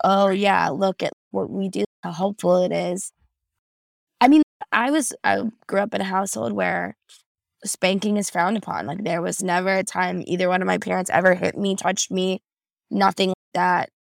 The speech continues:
was okay in my household. It's abuse, according to my parents, and that's how I was raised.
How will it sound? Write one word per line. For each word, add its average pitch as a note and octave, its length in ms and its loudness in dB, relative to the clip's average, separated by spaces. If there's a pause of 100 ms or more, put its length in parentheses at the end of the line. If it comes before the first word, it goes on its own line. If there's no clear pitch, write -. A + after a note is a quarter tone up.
(180)
was G3 220 0
okay F3+ 400 0
in F#3 100 -4
my F3 100 0
household. F3 640 -2 (360)
It's - 180 -4
abuse, F#3 560 -2
according F#3 400 -2
to F#3+ 100 -8
my G#3+ 140 0
parents, G#3 520 -4 (320)
and F3+ 100 -2
that's F3+ 180 -2
how E3+ 120 -2
I F3 200 -2
was G#3 220 -4
raised. C4+ 400 -2